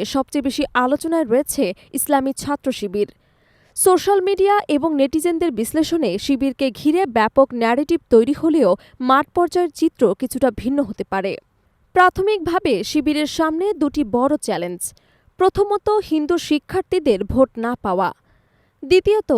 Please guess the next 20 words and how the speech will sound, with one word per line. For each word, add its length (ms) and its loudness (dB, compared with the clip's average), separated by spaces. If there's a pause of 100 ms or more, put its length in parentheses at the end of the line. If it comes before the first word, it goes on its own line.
(140)
নারী 240 0 (100)
শিক্ষার্থীদের 720 -2
ভোট 340 0
হারানো। 380 -6 (520)
সাধারণ 540 2
ধারণা, 420 0 (200)
ধর্মীয় 360 2
কারণে 400 2 (140)
হিন্দু 280 -2 (120)
শিক্ষার্থীরা 640 0 (160)
ইসলামপন্থী 680 0
শিবিরকে 580 0
সমর্থন 520 -4
করবে 280 -2
না 120 -2 (400)
এবং 320 2 (160)
ঐতিহাসিকভাবে 880 0 (120)
প্রগতিশীল 560 0
মনোভাবের 540 0 (100)
কারণে 340 0